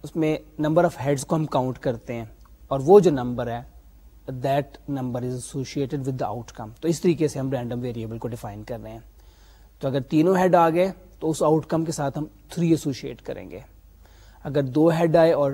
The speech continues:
ایک ٹیل آیا، تو اس آؤٹ کم کے ساتھ ہم ٹو کو ایسوسیٹ کریں گے۔ اب اس رینڈم ویریبل کی ہم نے ایکسپیکٹڈ ویلیو کو معلوم کرنا ہے۔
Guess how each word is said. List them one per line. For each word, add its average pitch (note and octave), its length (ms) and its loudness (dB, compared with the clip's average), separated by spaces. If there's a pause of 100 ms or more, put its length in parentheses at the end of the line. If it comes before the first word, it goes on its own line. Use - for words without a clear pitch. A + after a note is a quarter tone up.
(120)
ایک D3+ 280 -4
ٹیل E3+ 240 4
آیا، D#3+ 220 4 (440)
تو - 80 -18
اس G3+ 260 2
آؤٹ D#3+ 280 -2
کم C#3 180 -4
کے D3 100 -8
ساتھ A#2+ 340 -8
ہم A#2+ 100 -8 (280)
ٹو E3+ 160 0
کو C#3 120 -4
ایسوسیٹ B2 480 -10
کریں - 240 -16
گے۔ - 100 -18 (1300)
اب D#3+ 140 4 (240)
اس G#3+ 280 2
رینڈم C#3+ 400 0
ویریبل C3 420 -2
کی C3 160 -8
ہم C3 80 -4
نے B2 100 -4
ایکسپیکٹڈ B2+ 460 -10
ویلیو A#2+ 200 -6
کو C3 120 -8
معلوم A2+ 320 -6
کرنا - 320 -12
ہے۔ - 160 -20